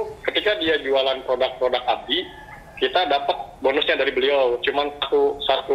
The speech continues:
kedalaman aja. Ketika, ketika kita top up member, kita dapat misalkan, eh, dua kedalaman. Contohnya,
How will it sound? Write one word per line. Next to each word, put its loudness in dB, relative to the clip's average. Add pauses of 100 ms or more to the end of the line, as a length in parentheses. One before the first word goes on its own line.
kedalaman 2
aja. 0 (240)
Ketika, 0
ketika 0 (100)
kita 0
top -2
up 0
member, -2 (400)
kita 0
dapat 0 (160)
misalkan, 2 (100)
eh, 2
dua 2
kedalaman. 0 (640)
Contohnya, 0